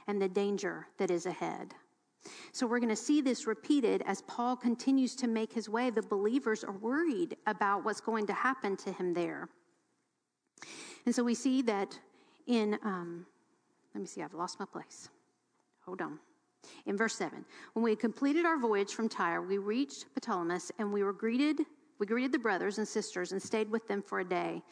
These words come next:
The next day we left and came to Caesarea, where we entered the house of Philip the evangelist, who was one of the seven,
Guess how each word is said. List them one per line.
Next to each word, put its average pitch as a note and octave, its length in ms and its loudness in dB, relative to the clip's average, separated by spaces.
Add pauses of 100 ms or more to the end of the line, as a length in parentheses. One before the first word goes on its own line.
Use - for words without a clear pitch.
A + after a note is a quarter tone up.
(260)
The G3+ 80 2
next B3 400 2
day F3+ 260 0
we G3 160 2
left G3+ 360 0
and G#3+ 100 -2
came G#3 220 -2
to A#3+ 80 -2
Caesarea, A3+ 560 -2
where F#3 180 -2
we F#3 200 0
entered A#3+ 260 0
the C#4 60 0
house G3 360 -2
of G3 140 -8
Philip G#3 280 -2
the G3+ 100 4
evangelist, F3 640 -4
who A3+ 100 -2
was G3 160 0
one G#3 220 -2
of G#3 120 -4
the A3 80 0
seven, F#3 600 -2